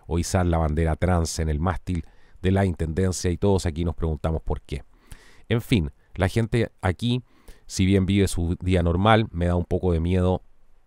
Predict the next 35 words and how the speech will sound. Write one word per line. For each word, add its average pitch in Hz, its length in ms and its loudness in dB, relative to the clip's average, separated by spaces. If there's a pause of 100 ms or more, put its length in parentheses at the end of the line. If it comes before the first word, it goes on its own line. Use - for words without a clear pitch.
(1500)
que 98 140 4
de 104 80 6
un 110 100 4
día 107 220 6
para 90 180 2
otro 90 220 0
se 90 80 0
encuentre 90 340 0
con 85 140 0
una 87 160 2
realidad 82 320 2
totalmente 82 480 0
diferente 80 440 -2
y 76 40 -4
no 73 80 -4
sepan 76 260 -4
cómo 76 240 -4
reaccionar. 69 720 -8 (560)
Bueno, 110 220 4
eso 117 160 -2
es 135 40 -4
lo 131 60 -2
importante, 90 600 -4
yo 80 120 -4
creo, 87 340 -2 (140)
eh, 78 480 -8
Roberto, 85 640 -4
de 87 320 -6
poder 92 360 -2
hacer 95 320 -4
cada 95 300 -2
uno, 101 420 -2
eh, 80 460 -6 (460)
el 80 160 -8
trabajo 98 640 -2